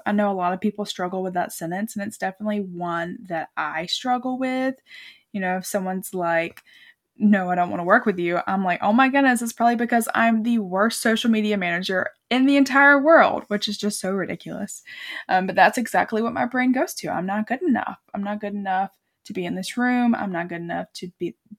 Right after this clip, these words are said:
to work for this person." You know, the list goes on. So instead, we worked on some new phrases for when rejection or failure happens, like, how we can reframe it.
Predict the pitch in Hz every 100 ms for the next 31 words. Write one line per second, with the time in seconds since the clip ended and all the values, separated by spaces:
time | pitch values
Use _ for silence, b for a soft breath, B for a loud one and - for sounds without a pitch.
0 | _ - 170 _ - 202 214 240 226 226
1 | - 220 214 214 202 196 208 - 175 170
2 | 160 180 202 226 - 220 196 180 - 269
3 | B B B B B B B - 254 233
4 | - 240 247 233 214 214 - 214 208 214
5 | 214 190 208 392 - 185 185 196 220 262
6 | - - 175 175 185 185 185 190 185 180
7 | 180 - 196 180 180 170 180 175 180 185
8 | 202 226 - 165 170 185 190 175 175 -
9 | 165 180 226 339